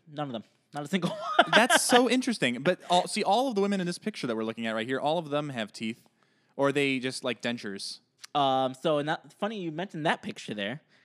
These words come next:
Speaker 1: 'cause that leads me to my next piece of trivia.
Speaker 2: Interesting.
Speaker 1: Um, so th-, when, in the beginning of the movie, Naveen gets off with his ukulele, ukulele.
Speaker 2: Yes.
Speaker 1: Fun fact, I play the ukulele.
Speaker 2: Fun
Speaker 1: Um,
Speaker 2: fact, no, you don't.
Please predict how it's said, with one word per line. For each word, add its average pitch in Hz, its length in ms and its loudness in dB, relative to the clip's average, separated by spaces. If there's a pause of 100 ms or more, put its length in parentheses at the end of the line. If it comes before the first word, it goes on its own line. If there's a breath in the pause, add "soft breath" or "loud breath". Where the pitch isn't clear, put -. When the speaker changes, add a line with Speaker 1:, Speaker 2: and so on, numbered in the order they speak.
Speaker 1:
'cause 131 140 -10
that 175 140 -4
leads 139 160 -10
me 143 100 -12
to 175 100 -12
my 185 100 -8
next 220 200 -14
piece 120 120 -8
of 123 60 -12
trivia. 110 340 -4
Speaker 2:
Interesting. 127 760 0
Speaker 1:
Um, 123 560 -4
so 147 260 -2
th-, 143 140 -6
when, 135 400 -10 (360)
in 139 100 -14
the 135 40 -12
beginning 151 240 -6
of 202 100 -4
the 151 60 -4
movie, 123 140 -4
Naveen 120 340 -8
gets - 180 -12
off 120 140 -4
with 110 120 -14
his 113 140 -14
ukulele, 120 460 -6
ukulele. 156 580 2 (180)
Speaker 2:
Yes. 127 320 2
Speaker 1:
Fun 180 180 -6
fact, 185 240 -4
I - 20 -4
play 160 160 -6
the 143 100 -8
ukulele. 110 380 -6 (300)
Speaker 2:
Fun 127 280 2
Speaker 1:
Um, - 60 0
Speaker 2:
fact, 196 220 0
no, 156 80 -2
you 156 100 -2
don't. 156 220 -2